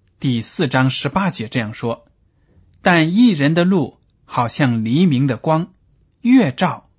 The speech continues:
越明，直到日午。”这里讲得很清楚了，义人，也就是上帝的儿女们，他们所走的路呢，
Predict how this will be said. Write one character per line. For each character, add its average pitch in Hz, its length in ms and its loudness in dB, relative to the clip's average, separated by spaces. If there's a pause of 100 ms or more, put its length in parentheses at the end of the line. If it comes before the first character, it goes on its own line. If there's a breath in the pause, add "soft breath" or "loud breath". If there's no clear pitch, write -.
(180)
越 151 220 2
明， 107 300 -6 (540)
直 123 160 -6
到 120 220 -4
日 147 180 -6
午。” 92 340 -10 (1200)
这 147 120 -2
里 131 120 2
讲 117 220 -6
得 120 60 -4
很 120 180 -6
清 147 200 -4
楚 139 120 -4
了， 113 200 -6 (680)
义 254 180 2
人， 143 380 0 (480)
也 - 160 0
就 202 120 0
是 160 360 -4 (260)
上 247 340 -4
帝 160 140 0
的 139 100 -4
儿 143 200 0
女 139 160 0
们， 110 260 -8 (720)
他 269 160 0
们 254 140 4
所 156 240 -4
走 120 180 -4
的 120 80 -8
路 147 220 0
呢， 117 220 -4